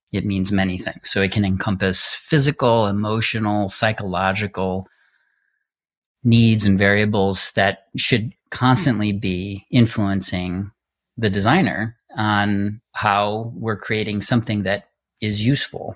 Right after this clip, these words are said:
that's meeting those needs. It could be intuitive. It also needs to be engaging, which can also mean it needs to aesthetically appeal to the people that you're designing for. During my time in my previous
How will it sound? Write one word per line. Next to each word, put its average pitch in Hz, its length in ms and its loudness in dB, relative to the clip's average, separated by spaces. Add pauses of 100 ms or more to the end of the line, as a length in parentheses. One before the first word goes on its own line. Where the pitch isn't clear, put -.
(160)
that's - 480 -4 (460)
meeting 120 260 4
those 92 220 -6
needs. 98 280 -10
It 101 140 -12
could 123 140 -2
be 110 120 -4
intuitive. 98 720 -2 (220)
It 113 140 0
also 117 300 2
needs 107 220 0
to 113 100 -2
be 107 120 -2
engaging, 98 680 -4 (720)
which - 400 0 (140)
can 110 120 -6
also 107 240 -2
mean 107 180 0
it 123 100 -2
needs 120 300 0
to 123 220 0
aesthetically 120 680 0
appeal 147 500 -4 (440)
to 98 400 2 (140)
the 113 220 2
people - 460 -2 (100)
that - 140 -2
you're 95 100 2
designing 98 400 -2
for. - 320 -4 (1200)
During 127 380 4
my 104 500 -6 (420)
time 123 440 2
in 98 60 -4
my 92 140 -2
previous - 680 -4